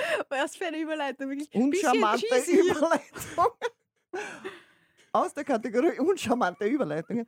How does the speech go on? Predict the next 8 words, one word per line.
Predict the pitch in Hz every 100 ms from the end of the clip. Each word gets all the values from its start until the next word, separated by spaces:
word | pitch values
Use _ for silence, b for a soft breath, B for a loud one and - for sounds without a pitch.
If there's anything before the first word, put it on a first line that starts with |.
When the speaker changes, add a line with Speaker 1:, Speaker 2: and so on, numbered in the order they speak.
| b -
Speaker 2:
Nein, | 165
das | 143 -
ist |
ja | 165
gar | - 160
nicht | 196 190
wahr. | 160 156 _ B B B _ - 226 - 160 - 160 _ 127 123 _
Tiroler, | - 185 180 269 403